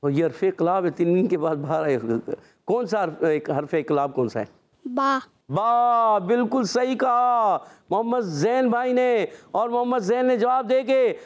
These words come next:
Speaker 1: اپنی ٹیم کو مزید دس پوائنٹ دلا دیے۔
Speaker 2: سبحان اللہ۔
Speaker 1: فورٹی پوائنٹ ہو چکے ہیں آپ کے، اور ٹیم بی کے دس پوائنٹ۔ آخری سوال پھر دیکھتے ہیں کیا ہوتا ہے۔ دس پہ ہی رہتے ہیں یا بیس پہ جاتے ہیں؟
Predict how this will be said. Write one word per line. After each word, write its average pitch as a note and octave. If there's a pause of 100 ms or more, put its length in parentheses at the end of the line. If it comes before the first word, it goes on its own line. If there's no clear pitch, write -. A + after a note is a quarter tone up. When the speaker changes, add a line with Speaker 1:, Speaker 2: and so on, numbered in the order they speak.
Speaker 1:
اپنی A3
ٹیم C4+
کو C#4
مزید D4
دس D#4+
پوائنٹ D#4
دلا D4
دیے۔ C4+
Speaker 2:
سبحان G4+
اللہ۔ A4
Speaker 1:
فورٹی D4+
پوائنٹ C#4+
ہو C#4
چکے A#3
ہیں B3+
آپ B3
کے، A3 (420)
اور D#3+
ٹیم F3
بی D#3+
کے D3
دس C3
پوائنٹ۔ C3 (800)
آخری C#3
سوال B2+
پھر C3+
دیکھتے C3
ہیں B2+
کیا C3+
ہوتا B2+
ہے۔ C3 (380)
دس C#3
پہ F3
ہی E3
رہتے D#3
ہیں D#3+
یا D#3+
بیس C3+
پہ C#3
جاتے B2+
ہیں؟ A#2+